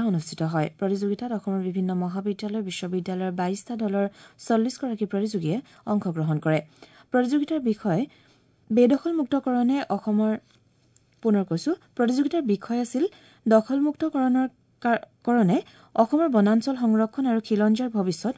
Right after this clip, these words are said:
সুৰক্ষিত কৰিব। প্ৰতিযোগিতাখন উদ্বোধন কৰে মহাবিদ্যালয়ৰ অধ্যক্ষ ডক্টৰ সব্যসাচী মহন্তই। তৰ্ক প্ৰতিযোগিতাৰ অধ্যক্ষৰ আসন অলংকৃত কৰে শিৱসাগৰ বাণিজ্য মহাবিদ্যালয়ৰ অধ্যক্ষ ডক্টৰ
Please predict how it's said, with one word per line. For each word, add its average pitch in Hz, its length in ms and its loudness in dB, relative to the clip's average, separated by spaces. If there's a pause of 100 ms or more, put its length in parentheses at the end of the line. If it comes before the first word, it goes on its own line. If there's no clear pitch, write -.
সুৰক্ষিত 185 340 0 (100)
কৰিব। 160 200 4 (840)
প্ৰতিযোগিতাখন 302 560 2
উদ্বোধন 214 420 0
কৰে 240 140 -4
মহাবিদ্যালয়ৰ 185 640 -2 (100)
অধ্যক্ষ 175 300 -6 (120)
ডক্টৰ 190 260 -6
সব্যসাচী 180 480 -6
মহন্তই। 156 360 -2 (320)
তৰ্ক 190 140 -4 (120)
প্ৰতিযোগিতাৰ 196 480 -4 (100)
অধ্যক্ষৰ 185 440 -8
আসন 208 260 -4
অলংকৃত 180 340 -6 (100)
কৰে 180 200 -6
শিৱসাগৰ 175 400 -4 (380)
বাণিজ্য 202 280 0 (100)
মহাবিদ্যালয়ৰ 214 580 -4
অধ্যক্ষ 208 240 -10 (160)
ডক্টৰ 180 240 -2